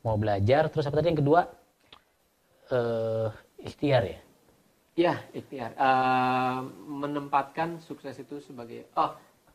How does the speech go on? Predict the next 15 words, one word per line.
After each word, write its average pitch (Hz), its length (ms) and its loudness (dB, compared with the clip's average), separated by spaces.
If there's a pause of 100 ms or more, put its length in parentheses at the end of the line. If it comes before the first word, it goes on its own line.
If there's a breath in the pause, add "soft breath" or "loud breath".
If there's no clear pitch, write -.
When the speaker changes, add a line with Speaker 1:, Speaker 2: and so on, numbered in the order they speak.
(120)
Speaker 2:
caranya. 143 600 2 (120)
Speaker 1:
Oh, - 40 0
Speaker 2:
Ca-, 123 140 2
Speaker 1:
caranya. 104 340 -4
Speaker 2:
eh, 117 360 -4 (100)
caranya 120 440 -4
intinya, 139 400 -2 (100)
eh, 120 760 -4 (460)
ya 113 240 -2
belajar, 123 640 -2
eh, 139 340 -6
maksudnya 127 340 -6
mau 143 180 0
merendahkan 127 500 -2
ego 131 320 -2